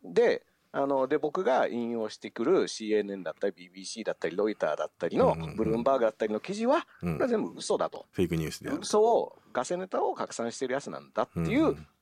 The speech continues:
Speaker 1: で、その視点で立って僕がやってることを見たら、確かに全部ガセネタになるんですよ。
Speaker 2: まあ、確かにね。うん。
Speaker 1: っていう、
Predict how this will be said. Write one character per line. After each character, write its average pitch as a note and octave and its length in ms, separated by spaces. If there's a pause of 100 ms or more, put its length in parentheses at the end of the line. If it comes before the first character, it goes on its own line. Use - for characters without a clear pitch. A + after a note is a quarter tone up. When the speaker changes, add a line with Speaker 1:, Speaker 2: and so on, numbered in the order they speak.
(160)
Speaker 1:
で、 A#3+ 180 (400)
そ - 180
の D#4 120
視 - 80
点 D#4+ 200
で E4+ 80
立 E4 120
っ F4+ 40
て - 180
僕 A#2+ 200
が C#3 60
や C3+ 80
っ - 40
て - 100
る D3 60
こ D3 80
と A#2+ 80
を - 20
見 F#2+ 80
た F#2 80
ら、 F#2 60
確 - 180
か - 80
に A2+ 80
全 G3 100
部 C3 60
ガ G#2+ 120
セ D3+ 120
ネ D#3+ 80
タ D3+ 100
に C#3+ 60
な D3+ 100
る B2 80
ん E2 40
で - 80
す - 80
よ。 - 100
Speaker 2:
ま G#2 140
あ、 - 20
確 - 200
か - 100
に D2 120
ね。 F2 120 (240)
う D#2 40
ん。 D2 400
Speaker 1:
っ - 40
て B3 100
い B3+ 140
う、 C#4 320